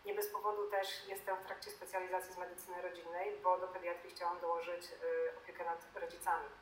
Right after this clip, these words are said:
To jest dla mnie ważne, żeby rodzina była całościowo zaopiekowana, a nie tylko same dzieci. I właśnie na tej kanwie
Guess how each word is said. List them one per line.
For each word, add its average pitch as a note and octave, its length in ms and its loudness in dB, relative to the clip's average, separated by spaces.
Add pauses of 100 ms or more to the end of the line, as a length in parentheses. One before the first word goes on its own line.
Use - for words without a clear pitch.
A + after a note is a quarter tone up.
To F#3+ 60 -2
jest F#3 120 0
dla F#3 80 6
mnie F#3 120 2
ważne, F#3+ 320 12
żeby E3+ 200 -2
rodzina F3 540 6 (100)
była F3 440 10 (100)
całościowo - 500 2
zaopiekowana, - 720 4
a - 40 -2
nie E3+ 120 -4
tylko - 200 -6
same - 240 -4
dzieci. F#3 320 -2 (600)
I - 60 -4
właśnie C#4 360 12
na B3 80 8
tej G#4 200 4
kanwie G#4+ 460 6